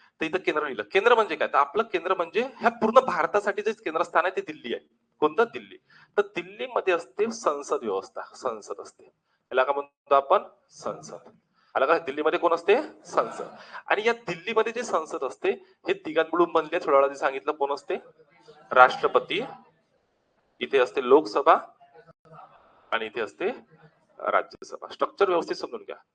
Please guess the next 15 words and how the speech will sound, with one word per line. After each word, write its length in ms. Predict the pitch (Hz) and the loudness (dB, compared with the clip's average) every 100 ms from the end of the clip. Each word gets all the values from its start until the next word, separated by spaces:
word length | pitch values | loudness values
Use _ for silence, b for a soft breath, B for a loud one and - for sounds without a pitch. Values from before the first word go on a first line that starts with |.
| _ | _
ठीक 100 | 208 | -4
आहे, 140 | 226 131 | -2 0
लोकसभा, 460 | 120 - 117 151 302 - - - | 0 0 4 4 4 -2 -20 -12
राज्य-, 260 | 101 - _ B B B | -12 -12 _ B B B
आणि 400 | 135 180 233 - B B B - | -4 -4 -8 -8 B B B -2
जे 100 | 233 | 0
राज्य 400 | 214 135 - 214 | 4 2 2 0
आहे, 160 | 170 127 - - | 0 -4 -8 -8
जसं 120 | - | -4
आता 120 | 160 175 | 0 0
एक्झाम्पलसाठी 460 | 147 165 170 170 | 2 0 0 -4
महाराष्ट्र 480 | 190 143 147 156 - | 0 4 4 4 -2
घेतो 160 | 139 131 | 0 0
फक्त, 240 | 123 - 113 B | -2 0 -4 B
तर 40 | B | B